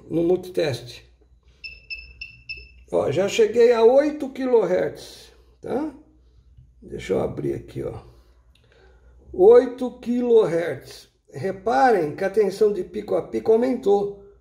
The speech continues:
tá? E a frequência é essa aqui, oito quilohertz. Então, dentro da faixa de áudio, né, ele tá amplificando bem.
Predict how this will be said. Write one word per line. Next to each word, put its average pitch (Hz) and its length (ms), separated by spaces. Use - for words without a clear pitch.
tá? 247 420
E 175 140
a 196 100
frequência 208 640
é 269 40
essa 269 200
aqui, 247 260
oito 175 380
quilohertz. 220 760
Então, 196 280
dentro 214 320
da 202 140
faixa 190 340
de 160 160
áudio, 226 720
né, - 400
ele - 220
tá 185 140
amplificando 180 640
bem. 202 600